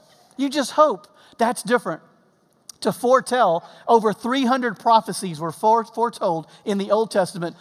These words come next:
specifically about Jesus Christ, how he would be born, where he would live, what he would do, how he would end, how he would die, and how he would be the Savior of the world, so therefore resurrected. And as specific as those things, those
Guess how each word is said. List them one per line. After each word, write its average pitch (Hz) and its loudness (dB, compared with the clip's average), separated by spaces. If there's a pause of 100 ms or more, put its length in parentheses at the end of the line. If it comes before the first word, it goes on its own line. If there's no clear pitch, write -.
specifically 247 -6
about 170 0
Jesus 202 -8
Christ, 151 -6 (240)
how 220 4
he 220 -4
would 220 -6
be 214 -8
born, 214 -6 (140)
where 208 2
he 220 -2
would 202 -2
live, 208 0
what 196 2
he 214 -6
would 196 -6
do, 214 -4 (240)
how 190 0
he 196 -6
would 175 -6
end, 208 -2
how 190 -2
he 190 -4
would 156 -8
die, 185 2 (380)
and 185 2
how 196 2
he 208 -6
would 175 -4
be 196 -6
the 175 -6
Savior 202 -2
of 185 -4
the 190 -2
world, 185 -2
so 180 -8
therefore 170 -2
resurrected. 165 -4 (440)
And 196 0 (120)
as 214 4
specific 226 -4
as 170 -4
those 202 -2
things, 208 -6 (240)
those 247 0